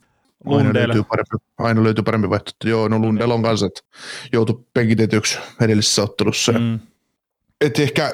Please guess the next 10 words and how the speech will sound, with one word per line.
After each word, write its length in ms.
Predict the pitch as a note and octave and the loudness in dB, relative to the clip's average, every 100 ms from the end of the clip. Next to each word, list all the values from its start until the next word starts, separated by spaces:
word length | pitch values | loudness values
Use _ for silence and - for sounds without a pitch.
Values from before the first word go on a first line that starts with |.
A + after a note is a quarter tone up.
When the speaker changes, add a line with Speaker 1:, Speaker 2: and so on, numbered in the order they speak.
| - | 0
Speaker 1:
Lundellissakin, 880 | D3+ D3+ C#3+ B2+ - A2 A2+ G2+ - - - - - - | 2 4 2 2 0 2 2 0 -6 -16 -18 -18 -20 -6
niin 140 | A#2 G2 | -2 0
tota, 380 | G#2 - A2+ G#2+ - - - - - _ - | 0 0 -2 -2 -6 -20 -20 -20 -20 _ -2
alkaa 220 | A#2 A#2 | 0 0
nyt 160 | B2+ C3 | 0 0
tapahtua 360 | D3 A#2 A#2+ A#2+ | -2 -2 0 2
niitä 180 | A#2+ | 2
asioita, 340 | A2+ - G#2+ F#2 | 0 2 2 2
mitä 240 | F#2+ A2+ - _ _ - - B2+ | 0 -2 -4 _ _ -20 -4 0
mä 360 | B2 A2+ - | 0 0 -6